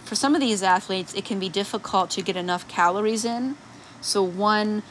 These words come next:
strategy to meet a higher amount of calories is to include more serving sizes, because really,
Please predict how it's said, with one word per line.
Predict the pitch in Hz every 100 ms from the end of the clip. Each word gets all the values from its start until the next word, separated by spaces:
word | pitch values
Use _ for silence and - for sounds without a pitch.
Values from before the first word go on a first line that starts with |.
| - -
strategy | - - 185 185 202 202 214 220
to | 214 - 185
meet | 180 196 240
a | 196
higher | 196 190 196
amount | 190 180
of | 180
calories | 190 185 202 220 214
is | 208 -
to | 214 202
include | 196 196 214 208
more | 202 202
serving | 208 202 185 170
sizes, | 175 139 151 - 160
because | 190 190 180
really, | 208 220 190 240